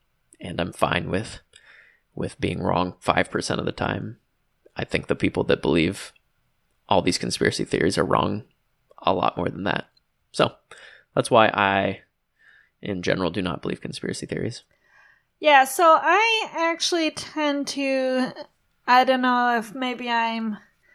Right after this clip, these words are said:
Speaker 2: some would say I'm a little more gullible. Others would say I'm a little more questioning of our government.
Speaker 1: Uh-huh.
Speaker 2: Um, a little more, uh,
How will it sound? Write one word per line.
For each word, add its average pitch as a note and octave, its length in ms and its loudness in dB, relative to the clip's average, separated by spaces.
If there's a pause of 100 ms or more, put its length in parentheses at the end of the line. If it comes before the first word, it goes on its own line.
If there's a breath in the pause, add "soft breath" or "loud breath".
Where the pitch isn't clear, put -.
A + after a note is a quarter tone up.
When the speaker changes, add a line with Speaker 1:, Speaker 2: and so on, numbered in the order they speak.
(320 soft breath)
Speaker 2:
some A4 280 6
would F4+ 120 2
say E4+ 180 4
I'm C4 200 6
a B3 100 4
little A#3 180 0
more A3 220 -2
gullible. A3 800 -4 (880 soft breath)
Others C#4+ 440 6
would B3 220 -2
say B3+ 520 0
I'm B3+ 360 -2
a B3 140 -2
little A#3+ 180 -2
more G#3+ 800 2 (140)
questioning A#3 1120 2 (280 loud breath)
of A3 140 0
our F#3+ 280 -4
government. G3+ 760 -8 (240 soft breath)
Speaker 1:
Uh-huh. A#2+ 180 2
Speaker 2:
Um, G3+ 720 0 (180)
a G3 520 -12 (500)
little A3 260 -6
more, G#3 460 -2
uh, D#3 320 -6